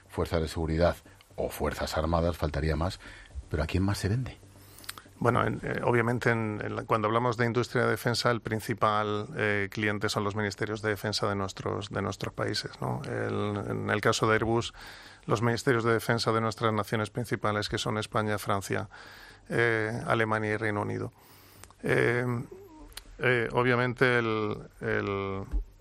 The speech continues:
Speaker 2: es nuestro cliente principal y en esa relación público-privada donde nosotros desarrollamos productos para el Ministerio de Defensa, luego nosotros también somos capaces de exportar, eh, esos productos el, al resto, al resto del mundo. Y en el caso de Airbus es,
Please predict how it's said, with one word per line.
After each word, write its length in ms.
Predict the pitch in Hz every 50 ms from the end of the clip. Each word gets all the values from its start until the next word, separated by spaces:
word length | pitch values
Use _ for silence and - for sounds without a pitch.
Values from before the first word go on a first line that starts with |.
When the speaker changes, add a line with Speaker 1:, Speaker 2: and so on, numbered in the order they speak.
| - -
Speaker 2:
es 120 | 110 113
nuestro 280 | 110 120 110 - - 113
cliente 320 | 101 107 110 110 101 -
principal 600 | 104 123 113 107 - 113 - 131 131 147 151 - - - -
y 200 | - 127 117 113
en 100 | 113 113
esa 220 | 117 117 - 127 120
relación 1000 | 120 120 120 110 - - 123 117 117 113 113 113 110 110 110 107 117 123 - -
público-privada 720 | - 143 127 123 120 - 120 107 117 107 113 131 147 135
donde 220 | 117 110 107 104 110
nosotros 360 | 107 104 - 123 110 113 117
desarrollamos 560 | 107 110 - 123 107 104 104 113 120 127 110 -
productos 460 | - 113 107 110 107 - - 107 -
para 160 | - 110 107
el 40 | 107
Ministerio 420 | 107 104 107 107 - - 110 113
de 60 | 110
Defensa, 460 | 110 - - 123 117 - - 123 151 - - - - - - - - - - - - -
luego 180 | - 127 123 123
nosotros 380 | 123 123 - 127 123 139 127
también 240 | - 127 123 127 127
somos 240 | - - 117 113 -
capaces 380 | - 110 113 107 120 127 107
de 80 | 107 127
exportar, 560 | 110 - - 117 101 98 - 131 120 - - - - - - 320 214
eh, 460 | 113 104 104 104 101 101 101 101 101 -
esos 240 | 113 - - 110 -
productos 680 | - 117 113 113 113 107 - - 127 120 - - - -
el, 360 | 107 104 101 98 98 98 98 101
al 140 | 104 107 107
resto, 500 | 107 110 107 - - - 107 104 101 98 104
al 120 | 107 104
resto 240 | 107 104 - - 117
del 100 | 104 98
mundo. 280 | 107 113 110 104 117 - - - - - - - - - - -
Y 80 | - 131
en 80 | 117
el 100 | 120 117
caso 280 | 107 - 113 - - 117
de 100 | 107 113
Airbus 440 | 113 110 110 113 117 117 - - -
es, 300 | 117 110 - - -